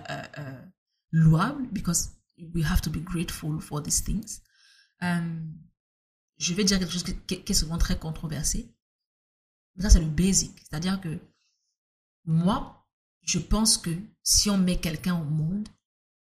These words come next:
c'est le minimum qu'on puisse lui apporter. Parce que la personne n'a rien demandé. Euh, elle était très bien où elle était. On l'a fait venir ici.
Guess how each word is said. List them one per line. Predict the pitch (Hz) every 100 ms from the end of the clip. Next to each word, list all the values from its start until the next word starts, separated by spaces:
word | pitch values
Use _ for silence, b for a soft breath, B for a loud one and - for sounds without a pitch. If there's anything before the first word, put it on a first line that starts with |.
| _ -
c'est | - -
le | 175 165
minimum | 165 165 160 175 190
qu'on | 190 160
puisse | 160 180 135
lui |
apporter. | 117 - - - - _
Parce | - 151
que | 147
la | 143
personne | 147 - 156
n'a | 135
rien | - 170 180
demandé. | 170 185 196 240 - _ _ _ _ _ _ -
Euh, | 160 135 123 113 107 92 73 _ _ _ _
elle | 160
était | 143 156
très | - 214
bien | 214
où |
elle | 180
était. | 175 - - _ _ _ _ _ _ _ _
On | 165
l'a | 160
fait | 185
venir | 170 175 185
ici. | 160 - 226 -